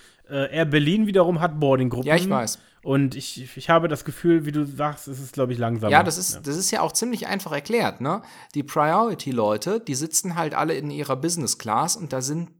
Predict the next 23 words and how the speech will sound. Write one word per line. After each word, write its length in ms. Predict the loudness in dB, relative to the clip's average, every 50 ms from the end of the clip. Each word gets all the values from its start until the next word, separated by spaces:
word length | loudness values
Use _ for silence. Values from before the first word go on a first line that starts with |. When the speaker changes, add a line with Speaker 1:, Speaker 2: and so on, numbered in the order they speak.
| _ -6 -4
Speaker 2:
die 80 | -2
Sitze 360 | -2 -2 -2 0 0 0 0
vorne 460 | 0 0 0 2 2 4 4 2 0 -2
alle 200 | -2 -2 -2 -4
zusammen. 440 | -4 -2 0 0 0 0 -2 -8 -14 _ _ _ _ _ _ _ _ -20 _ -20 -20 -20 -16 _
Danach 420 | -4 0 4 6 6 6 4 2 0
kommen 240 | 0 0 0 2 2
hinterher 360 | 0 2 2 4 4 4 2
Speaker 1:
Ja. 60 | 0
Speaker 2:
die, 240 | -2 -6 -6 -6 -6
die 120 | -4 -4
in 60 | 0
der 100 | 0 0
Mitte 240 | 0 0 -2 -4 -4
sitzen 380 | -4 -4 -4 -2 -2 -2 -2 -2
und 100 | -2 -2
am 100 | -4 -4
Ende 340 | -4 -4 -2 -2 -2 -2 -2
die, 300 | -4 -6 -10 -10 -12 -10
die 100 | -8 -4
ganz 240 | -2 -2 -2 -2 -2
hinten 300 | -2 -2 -4 -4 -6 -8
sitzen. 520 | -6 -6 -4 -2 -2 -2 -2 -4 -6 -10